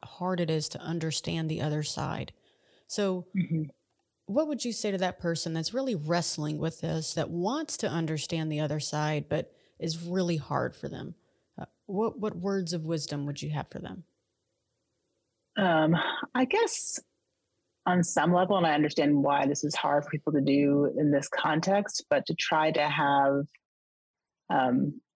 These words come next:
Speaker 2: right, empathy. I think, I think there's two different levels, right? There's one level on what you're sort of talk, thinking about person-to-person interactions and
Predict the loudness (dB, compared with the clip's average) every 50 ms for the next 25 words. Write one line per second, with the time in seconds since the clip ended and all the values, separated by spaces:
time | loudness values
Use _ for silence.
0 | _ -2 -2 0 2 0 2 2 2 0 2 2 4 4 4 4 2 2 2 2
1 | 4 4 4 6 4 2 2 2 0 2 2 2 2 2 0 2 2 2 2 2
2 | 2 2 0 0 2 4 4 2 4 4 4 4 6 6 4 2 2 0 -2 -4
3 | -6 _ _ _ _ _ _ _ _ -6 0 2 4 6 6 6 6 6 6 4
4 | 4 4 6 6 4 4 2 0 -2 0 0 0 0 0 -2 0 0 0 0 0
5 | -2 -2 -2 2 4 4 4 4 4 4 2 2 2 0 -2 -4 -4 -2 -2 0
6 | 2 4 2 2 2 0 0 0 0 0 2 -2 0 2 2 2 2 2 2 2
7 | 0 0 0 0 2 2 4 4 4 4 4 2 0 -2 -2 -2 0 0 0 2
8 | 2 2 2 2 0